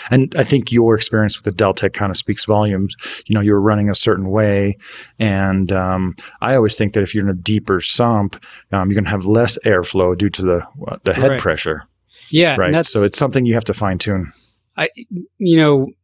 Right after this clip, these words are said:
Speaker 2: the thing about a turbulent skimmer is it's, um, and what I mean by turbulence is, like, when you're looking in the bubbles and it's just churning, right?
Speaker 1: Mm-hmm.
Speaker 2: If you get that to, um, high enough up the neck, like, I feel like you get into over-, um,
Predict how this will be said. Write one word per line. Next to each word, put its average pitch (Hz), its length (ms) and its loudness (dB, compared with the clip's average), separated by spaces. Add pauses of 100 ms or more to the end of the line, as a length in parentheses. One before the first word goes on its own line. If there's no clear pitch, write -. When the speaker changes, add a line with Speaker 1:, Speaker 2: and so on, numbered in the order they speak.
Speaker 2:
the 147 160 -14
thing 185 160 2
about 165 200 2
a 139 60 0
turbulent 143 640 0
skimmer 135 400 0
is 127 180 0
it's, 123 300 -8
um, 123 480 -2
and 147 120 -2
what 156 120 2
I 151 60 2
mean 151 200 4
by 139 120 2
turbulence 127 500 0
is, 123 140 -4
like, 131 120 -2
when 131 160 2
you're 131 140 2
looking 135 340 2
in 127 120 4
the 117 80 -2
bubbles 123 480 0
and 120 120 0
it's 131 140 0
just - 320 -4 (280)
churning, 143 580 2
right? 131 320 0 (100)
Speaker 1:
Mm-hmm. 127 440 2 (500)
Speaker 2:
If 139 180 -2
you 170 120 2
get 165 260 2
that 147 280 0
to, 143 240 2
um, 131 480 2
high 151 360 -2
enough 143 340 2
up 139 180 -2
the 127 80 -2
neck, 131 500 0
like, 131 200 -4
I 131 80 -4
feel 160 240 0
like 143 260 0
you 135 120 0
get 143 220 2
into 139 480 2
over-, 143 580 0
um, 127 420 0